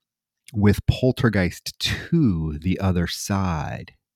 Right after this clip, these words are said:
And Roger, I, you know, I used to be obsessed with this film when I was a kid. I, I probably watched this V H S tape,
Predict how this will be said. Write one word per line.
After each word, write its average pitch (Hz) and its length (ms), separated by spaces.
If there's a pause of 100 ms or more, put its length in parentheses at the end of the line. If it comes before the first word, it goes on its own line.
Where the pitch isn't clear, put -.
(640)
And 185 160
Roger, 185 380
I, 220 400
you 135 160
know, 131 80
I 147 120
used 233 260
to 202 60
be 175 100
obsessed 151 580
with 123 140
this 107 200
film 110 320
when 98 140
I 92 60
was 87 160
a 78 40
kid. 120 640
I, 113 140 (160)
I 135 140
probably 165 500
watched 117 420
this 113 180
V 107 220
H 104 220
S 104 180
tape, 90 360